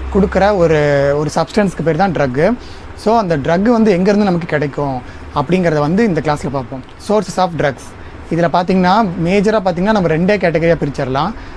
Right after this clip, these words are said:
ஒரு சைடு வந்து நேச்சுரல் ஆரிஜின், ரெண்டாவது வந்து சிந்தெடிக் ஆரிஜின். அதாவது நேச்சுரலா வந்து நமக்கு இந்த பிளான்ட், இல்ல மினரல், இல்ல மைக்ரோ ஆர்கானிசம், இல்ல லிவிங் திங்ஸ்,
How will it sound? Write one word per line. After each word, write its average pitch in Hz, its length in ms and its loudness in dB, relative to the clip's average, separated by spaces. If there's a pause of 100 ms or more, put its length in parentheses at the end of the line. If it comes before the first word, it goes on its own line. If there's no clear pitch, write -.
(160)
ஒரு 185 220 4
சைடு 202 160 2
வந்து 180 260 4
நேச்சுரல் 165 500 0
ஆரிஜின், 151 420 2 (300)
ரெண்டாவது 165 140 0
வந்து 190 440 2
சிந்தெடிக் 185 400 2
ஆரிஜின். 131 320 0 (460)
அதாவது 170 400 2
நேச்சுரலா 196 460 2
வந்து 180 280 2
நமக்கு 156 440 0
இந்த 143 160 0 (100)
பிளான்ட், 160 360 -2
இல்ல 151 220 -2
மினரல், 151 500 -2 (380)
இல்ல 147 600 2
மைக்ரோ 165 220 0
ஆர்கானிசம், 147 520 0
இல்ல 143 200 0
லிவிங் 165 260 0
திங்ஸ், 151 340 -2